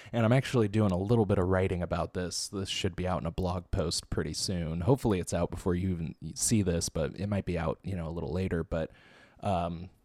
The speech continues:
you know, a friend of mine introduced me to Calvinism, and, and I, you know, it just made so much sense to me that I jumped in head first and, um, kinda started looking at my church like, "You were holding out on me. Like, you didn't,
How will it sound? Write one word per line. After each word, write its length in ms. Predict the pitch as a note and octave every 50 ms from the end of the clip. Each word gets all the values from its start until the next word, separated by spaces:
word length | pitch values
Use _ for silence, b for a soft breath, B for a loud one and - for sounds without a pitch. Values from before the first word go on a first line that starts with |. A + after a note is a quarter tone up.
| _ -
you 140 | A2 G#2+ F#2+
know, 120 | F2+ E2+
a 40 | E2+
friend 240 | - - G2+ F#2+ F2+
of 60 | F2
mine 260 | F#2 F2+ F2+ F#2 F#2+
introduced 480 | F#2 F2+ F#2 F#2 F2+ F#2+ F#2+ - - -
me 100 | F2 F2
to 100 | F2 -
Calvinism, 720 | - G2+ E2+ F#2 F#2+ F#2+ G2 F#2+ G2 G2+ A2+ A2+ A#2 A2
and, 200 | F#2+ E2+ E2 D2
and 240 | A#1 A#1 E2+ F2 F2
I, 280 | F2 E2+ D#2+ D#2+ D#2 C#2 - _ _ _ _ _ _ _ _ _ _ _ _ _ _ _ - B2+
you 140 | G#2 G2+ F2+
know, 140 | F2 E2+
it 60 | E2+ -
just 180 | - F2+ -
made 200 | G2 F#2 F2+ -
so 180 | - - - F#2
much 240 | F2+ F2+ F2 - -
sense 280 | - F2+ F2+ F2 -
to 80 | - G2+
me 120 | G2+ G#2 G#2
that 100 | G2 -
I 80 | D#2+
jumped 320 | F2 - G2+ F#2 F#2 - G2
in 140 | F2 E2
head 180 | F2 F#2 F#2+ -
first 460 | - - F#2 G2 A#2 B2 - - -
and, 260 | F#2+ E2+ E2+ E2+ E2+ -
um, 480 | - D2+ E2+ D#2+ D2 C#2 D2 C#2+ D#2+ - b b b b b b b b b b b b b _ -
kinda 260 | - - A2 G2 F#2+ F2+
started 360 | - - A2 F#2+ F#2 F2+ -
looking 360 | G2+ G2 G2 - A2+ G#2 G2+
at 120 | F#2+ F2
my 100 | E2+ E2
church 480 | F#2 - - - B2 B2 A#2+ - - -
like, 460 | G2+ F2+ F2 E2+ D#2+ - - - - b b b b b b
"You 180 | - G#2+ C3 C#3+
were 140 | D#3+ E3+ B2+
holding 320 | B2 C#3+ C3 A2+ G2+ F#2+
out 180 | G#2+ C3+ C#3 A#2
on 160 | F2 E2 D#2
me. 240 | D#2+ D2 - - - - - - G#2
Like, 300 | G#2+ G2 G2 F2+ - b b b b b b _
you 220 | G#2 G2+ A2+ B2
didn't, 400 | B2 B2+ A#2+ - A#2 A2 A2 -